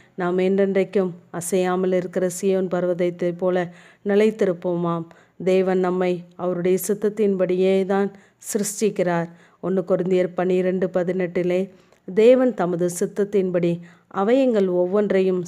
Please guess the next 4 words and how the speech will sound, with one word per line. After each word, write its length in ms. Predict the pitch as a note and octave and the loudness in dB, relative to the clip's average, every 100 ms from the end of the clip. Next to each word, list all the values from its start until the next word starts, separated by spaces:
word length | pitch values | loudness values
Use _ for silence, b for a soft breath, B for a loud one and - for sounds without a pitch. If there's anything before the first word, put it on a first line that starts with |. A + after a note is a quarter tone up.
| - | -4
சரீரத்திலே 640 | F#3+ F#3 F3+ F3 F3+ F3+ | -2 0 0 0 0 0
வைத்தார்" 460 | F3+ F3 F3 F3+ F3 | 2 0 0 -2 -2
என்று 260 | F3+ F3 F3+ | -2 -4 -2
வாசிக்கிறோம். 680 | F3+ F3 F3 F3 F#3 F3+ | -2 -4 -6 -6 -2 -2